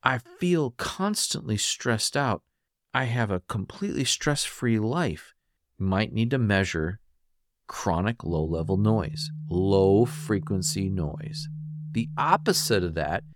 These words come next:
is what's called acoustic stress. So there's people that are affected by loud noises. That can trigger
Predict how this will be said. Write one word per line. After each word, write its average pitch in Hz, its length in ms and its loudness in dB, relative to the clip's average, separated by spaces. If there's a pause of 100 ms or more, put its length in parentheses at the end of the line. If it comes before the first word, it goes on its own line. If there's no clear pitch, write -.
(200)
is 160 180 2
what's 160 320 2
called 135 420 2
acoustic - 640 0
stress. 208 800 0 (640)
So 170 200 6
there's 151 320 8
people 190 540 6
that 156 280 6 (520)
are 156 180 8
affected 175 580 4
by 143 220 4
loud 135 340 4
noises. 214 560 2 (640)
That 208 260 8
can 190 220 4
trigger 165 680 0